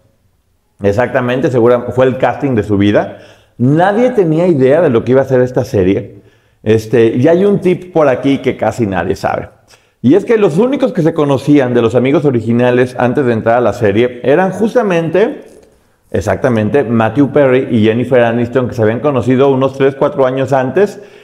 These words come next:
¿Y qué creen? Matthew Perry se enamoró de Jennifer Aniston en cuanto la conoció. Aniston, dilo bien.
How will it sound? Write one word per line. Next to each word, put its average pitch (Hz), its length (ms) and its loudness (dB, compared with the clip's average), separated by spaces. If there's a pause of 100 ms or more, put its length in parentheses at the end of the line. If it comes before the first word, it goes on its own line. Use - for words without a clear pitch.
(200)
¿Y 107 160 0
qué 143 220 2
creen? 160 480 -2 (920)
Matthew 107 600 -2
Perry 104 520 0
se - 180 -8
enamoró 90 680 0
de 101 140 0
Jennifer 101 500 -2
Aniston 104 460 -2
en 107 140 -2
cuanto 95 280 -2
la 92 140 0
conoció. 87 420 -4 (480)
Aniston, 98 640 -4
dilo 107 180 2
bien. 92 260 -2